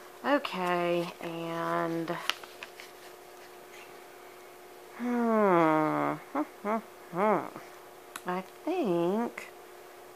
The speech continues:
I do want another one of these girls. So, I like her. She looks cute. And I'm gonna put her right in here. I'm gonna put one over here.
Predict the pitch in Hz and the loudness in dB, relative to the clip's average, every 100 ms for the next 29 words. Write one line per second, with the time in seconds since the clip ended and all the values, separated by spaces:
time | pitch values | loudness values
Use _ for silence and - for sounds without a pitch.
0 | - 175 185 196 180 165 160 156 147 139 | -10 -6 -2 2 2 2 0 -2 -2 -2
1 | 135 - - - 98 - - - - - | -4 -8 -6 -2 -2 -2 -8 -12 -14 -14
2 | - - 190 185 151 151 151 165 - - | -12 -8 -4 -2 -2 -4 -4 -4 -8 -16
3 | - - - - - - 160 160 156 - | -18 -18 -18 -18 -16 -10 -4 -2 -2 -4
4 | - - - - 190 - - - - - | -4 -4 -6 -10 -10 -12 -12 -14 -14 -10
5 | 151 190 - - - - - - - - | -6 -6 -6 -12 -14 -14 -16 -12 -12 -14
6 | - - - - 214 220 214 - 180 185 | -18 -16 -16 -12 -10 -8 -8 -6 -4 -6
7 | - - - - 180 147 156 175 - 151 | -6 -10 -8 -8 -6 -6 -6 -8 -6 -6
8 | - 208 226 - 165 151 180 240 - - | -4 -6 -8 -10 -10 -6 -6 -6 -10 -18
9 | - - - - - - - - - - | -18 -16 -16 -16 -16 -18 -16 -16 -16 -16
10 | - - - - - - 196 185 190 - | -18 -20 -10 -10 -8 -10 -8 -4 -2 0
11 | 170 175 196 220 254 - - 156 151 156 | 4 4 2 0 -4 -6 -4 -2 0 0
12 | 190 240 | 2 2